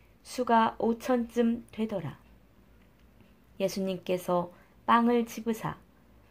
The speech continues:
감사를 드리신 뒤에 제자들에게 나누어 주시니, 제자들이 자리를 잡은 자들에게 나누어 주고, 또 그와 같이 물고기도 그들이 원하는 대로 주시더라.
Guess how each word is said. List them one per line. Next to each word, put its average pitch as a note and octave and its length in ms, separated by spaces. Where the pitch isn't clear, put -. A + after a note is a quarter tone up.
감사를 G3 640
드리신 F#3 480
뒤에 E3+ 380
제자들에게 G#3+ 800
나누어 A3+ 460
주시니, F3 540
제자들이 F#3+ 800
자리를 A3 460
잡은 G3+ 320
자들에게 F3 760
나누어 A3+ 500
주고, D#3+ 400
또 G3 220
그와 G3 300
같이 F#3 580
물고기도 A#3 720
그들이 G#3+ 540
원하는 A#3 460
대로 G#3+ 440
주시더라. D3+ 640